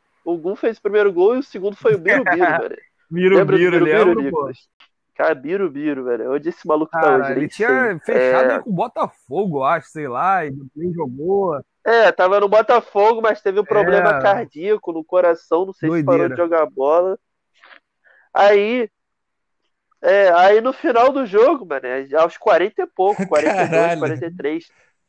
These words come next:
Speaker 1: porra, vamos escapar do rebaixamento, o time vai,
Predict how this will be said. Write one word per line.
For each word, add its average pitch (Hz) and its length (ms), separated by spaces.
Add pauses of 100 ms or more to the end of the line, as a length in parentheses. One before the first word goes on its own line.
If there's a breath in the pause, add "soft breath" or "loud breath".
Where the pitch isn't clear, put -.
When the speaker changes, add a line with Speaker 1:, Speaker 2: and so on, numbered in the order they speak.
Speaker 1:
porra, 190 300
vamos 156 240
escapar 190 380
do 185 80
rebaixamento, 180 840
o - 40
time 156 320
vai, 170 520